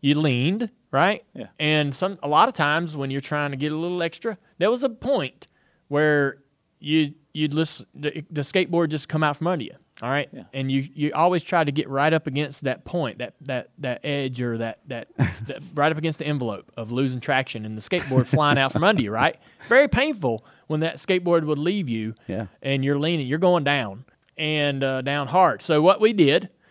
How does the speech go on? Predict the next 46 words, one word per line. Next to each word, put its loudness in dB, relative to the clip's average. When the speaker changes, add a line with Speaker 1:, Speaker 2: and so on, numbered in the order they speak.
Speaker 1:
was 0
we 2
would -4
take -6
duct 2
tape 0
and -8
tape -4
revolutions 2
of -2
duct 4
tape -4
around -2
the -2
right, 2
the -6
right 4
side 0
or -2
outside 0
wheels. -2
And -6
so 0
you 0
would -2
take 0
a 2
lap 2
on 2
your 0
skateboard, 0
and -6
that -2
would -8
knock 0
off 2
the -2
duct 0
tape 0
but -2
leave 0
the 4
gum, 4
the -2
sticky 4
Speaker 2:
Oh. -18